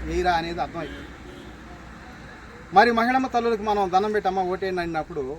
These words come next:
వాళ్ళు వేసేది ఏందో వాళ్ళ ముఖంలో మనకు అర్థమైపోయింది. అలాంటిది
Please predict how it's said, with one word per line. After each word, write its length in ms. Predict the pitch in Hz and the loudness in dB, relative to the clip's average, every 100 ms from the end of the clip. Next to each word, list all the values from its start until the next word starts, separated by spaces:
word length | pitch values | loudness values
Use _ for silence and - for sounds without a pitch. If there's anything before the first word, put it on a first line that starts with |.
| 135 | 0
వాళ్ళు 500 | 151 190 160 143 147 - - 127 | 4 4 2 -2 -6 -14 -18 -10
వేసేది 680 | 139 190 247 262 262 240 226 | 4 4 6 2 0 2 2
ఏందో 120 | 226 | 2
వాళ్ళ 140 | 196 | 0
ముఖంలో 340 | 160 160 202 208 | 0 -4 -4 -6
మనకు 200 | 165 143 | -6 -6
అర్థమైపోయింది. 600 | 147 185 - 107 - - - - - - - - - | -2 -2 -2 -12 -14 -20 -20 -20 -20 -20 -20 -18 -2
అలాంటిది 720 | 160 247 320 302 240 202 214 | 6 8 8 2 4 6 6